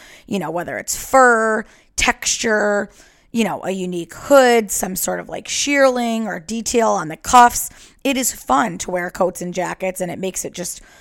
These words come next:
more of a worry-free experience. Um, with that, also, if you're gonna wear, like, a puffer, the total opposite of having something long, I love a cropped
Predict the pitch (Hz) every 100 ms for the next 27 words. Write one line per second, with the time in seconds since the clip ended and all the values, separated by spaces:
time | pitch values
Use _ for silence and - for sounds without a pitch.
0 | - _ _ 302 311 226 202 202 208 202
1 | 202 196 196 - - 185 180 202 214 233
2 | - - - _ _ - 202 196 185 180
3 | 185 _ _ _ _ _ - 208 302 208
4 | 180 - 277 320 - 190 170 190 185 185
5 | 214 208 185 185 185 180 175 170 - -
6 | 185 - 330 440 _ _ _ _ _ 220
7 | - 220 196 123 180 233 277 254 208 190
8 | 196 196 196 185 170 143 139 220 320 -
9 | - _ - 247 226 214 214 214 208 -
10 | - - 240 269 320 -